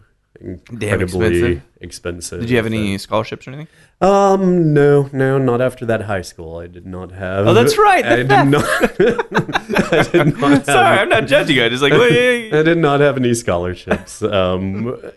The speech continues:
Speaker 2: I had a couple of grants and everything. My grades were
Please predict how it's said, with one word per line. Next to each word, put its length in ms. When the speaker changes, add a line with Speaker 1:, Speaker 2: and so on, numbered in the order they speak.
Speaker 2:
I 380
had 140
a 60
couple 280
of 80
grants 440
and 100
everything. 320
My 100
grades 440
were 280